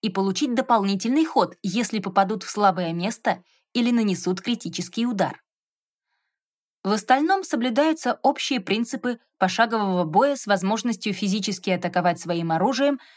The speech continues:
применять навыки героя, защищаться или использовать предметы. Отныне только протагонист может менять персону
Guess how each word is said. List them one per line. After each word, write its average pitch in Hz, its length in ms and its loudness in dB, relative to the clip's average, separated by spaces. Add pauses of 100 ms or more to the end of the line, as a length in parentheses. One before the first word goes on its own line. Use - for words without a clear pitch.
(120)
применять 294 460 2
навыки 180 340 0
героя, 240 480 2 (280)
защищаться 233 800 0 (100)
или 320 440 2
использовать 226 600 -2
предметы. 170 560 -4 (640)
Отныне 285 480 2
только 302 320 -2
протагонист 208 680 0
может 180 320 0
менять 180 300 -2
персону 277 500 0